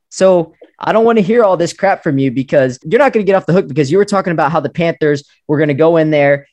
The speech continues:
and talking about how their defense was legit and we were overconfident. We were gonna lose that game. But then guess what? We blew their ass out. We steamrolled them.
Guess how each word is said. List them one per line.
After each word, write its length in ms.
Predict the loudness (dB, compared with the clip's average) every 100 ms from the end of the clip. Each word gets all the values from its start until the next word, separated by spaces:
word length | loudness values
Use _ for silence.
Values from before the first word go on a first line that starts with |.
| _
and 180 | -4 -2
talking 240 | -2 -2
about 180 | -2 -2
how 140 | 0 0
their 120 | 0
defense 420 | 0 -2 -4 -6
was 120 | -4
legit 460 | -4 -2 0 0 0
and 160 | 0
we 140 | 2 2
were 160 | 2
overconfident. 680 | 2 2 -2 -2 -4 -2 0
We 80 | 0
were 120 | 0
gonna 120 | 0
lose 200 | 2 2
that 160 | 0 0
game. 200 | 0 0
But 120 | -2
then 120 | -2
guess 220 | 0 -2 0
what? 240 | -4 -4 _ _ _
We 160 | -2 -2
blew 340 | 0 2 2
their 160 | 2 2
ass 260 | 0 0
out. 280 | -2 -2 -2
We 160 | -2 -2
steamrolled 760 | -6 -4 -2 -2 -2 0 0
them. 300 | -2 -6 -12